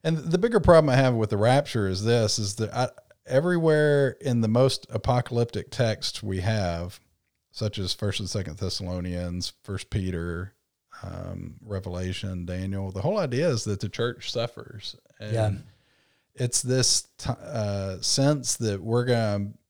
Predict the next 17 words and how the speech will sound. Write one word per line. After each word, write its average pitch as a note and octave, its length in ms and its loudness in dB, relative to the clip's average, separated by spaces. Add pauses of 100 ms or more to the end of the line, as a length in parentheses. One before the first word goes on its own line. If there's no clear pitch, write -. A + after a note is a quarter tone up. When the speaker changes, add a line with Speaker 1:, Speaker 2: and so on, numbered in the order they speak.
(180)
Speaker 1:
you A2+ 120 -12
know, F#2 160 -4 (560)
uh, G2 240 -8
be G2+ 160 -4
drawn G#2+ 340 2
away A2 300 0
from F#2+ 240 -4
that. F2 520 -6 (920)
Again, D3+ 320 0
it's A2 180 0
a C3+ 40 0
possibility, C3+ 840 4
but F#2+ 320 -4
I G#2+ 120 -4
just D3+ 260 -6
don't B2+ 280 2
see A#2+ 600 0